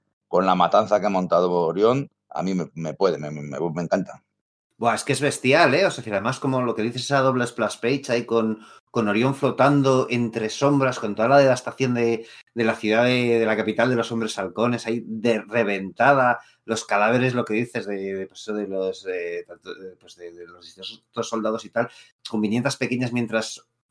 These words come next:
Speaker 2: el discurso de, de Superman vuelve, va subiendo y subiendo y subiendo,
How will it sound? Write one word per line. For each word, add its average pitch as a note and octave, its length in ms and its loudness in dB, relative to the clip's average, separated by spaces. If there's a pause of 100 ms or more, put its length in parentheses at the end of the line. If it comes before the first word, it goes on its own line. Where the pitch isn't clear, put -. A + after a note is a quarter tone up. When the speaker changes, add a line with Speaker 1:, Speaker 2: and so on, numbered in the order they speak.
Speaker 2:
el A2+ 320 -2
discurso B2 840 -2 (280)
de, A#2 540 4
de A2 80 0
Superman A#2 920 0
vuelve, A#2 300 0
va A#2 160 0
subiendo B2+ 480 2
y A#2 60 0
subiendo B2 420 -2
y B2 60 -2
subiendo, A#2+ 640 -2